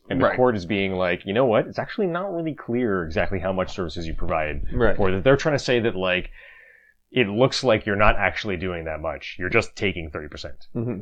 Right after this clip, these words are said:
Speaker 1: Whereas Apple is saying, like, "No, no, no, no, no. We're providing all these things that is worth the value of the thirty percent." The court is saying that not enough options exist other than you
Speaker 2: Mm-hmm.
Speaker 1: to be able to tell if what you're saying is true or not.
Speaker 2: Right.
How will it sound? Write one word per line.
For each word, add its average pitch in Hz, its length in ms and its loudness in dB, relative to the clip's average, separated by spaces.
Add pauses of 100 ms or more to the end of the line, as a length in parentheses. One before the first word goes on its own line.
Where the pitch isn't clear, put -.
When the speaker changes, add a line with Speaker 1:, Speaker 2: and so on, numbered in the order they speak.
(100)
Speaker 1:
Whereas 101 300 2
Apple 101 260 4
is 95 80 -2
saying, 92 320 -2
like, 87 120 -6
"No, 101 100 -4
no, 123 80 2
no, 135 180 4
no, 135 60 4 (120)
no. 85 60 -2
We're 87 80 -4
providing 90 340 -2
all 95 220 0
these 101 160 -4
things 104 300 -4
that 85 100 -4
is 82 180 -8
worth 107 360 -2
the 104 80 -6
value 80 320 -2
of 76 60 -14
the 80 60 -18
thirty 80 200 -8
percent." 85 360 -10
The 110 60 -4
court 147 380 2
is - 80 -4
saying 104 340 0
that 92 140 -4 (240)
not 104 280 6
enough 135 240 4
options 101 480 0
exist 85 600 0
other 127 200 4
than 202 200 4
you 247 320 0 (120)
Speaker 2:
Mm-hmm. 120 200 -6
Speaker 1:
to 170 120 4
be 120 220 4
able 139 280 6
to 131 100 -8
tell 113 400 4
if - 100 -6
what 104 140 -2
you're 92 100 -2
saying 95 380 -2
is 82 100 -8
true 120 260 -4
or 101 60 -2
not. 85 380 -4
Speaker 2:
Right. 113 300 4